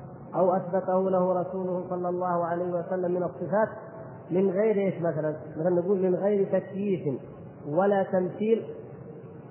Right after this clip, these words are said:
ولا تحريف ولا تعطيل"، يعني أربعة أشياء: لا نكيف ولا نمثل ولا نحرف ولا نعطل.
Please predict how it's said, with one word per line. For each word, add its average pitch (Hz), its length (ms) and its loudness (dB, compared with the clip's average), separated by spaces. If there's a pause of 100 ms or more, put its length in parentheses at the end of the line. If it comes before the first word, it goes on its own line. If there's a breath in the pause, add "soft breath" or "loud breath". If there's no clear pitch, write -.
(140)
ولا 190 280 2
تحريف 185 480 -2 (960)
ولا 190 180 2
تعطيل"، 156 440 -4 (360)
يعني 165 260 -2
أربعة 175 280 -2 (100)
أشياء: 139 300 -6 (1000)
لا 190 180 0
نكيف 220 540 2 (720)
ولا 180 200 0
نمثل 214 560 -2 (520)
ولا 180 200 2
نحرف 208 500 0 (640)
ولا 196 220 4
نعطل. 156 480 0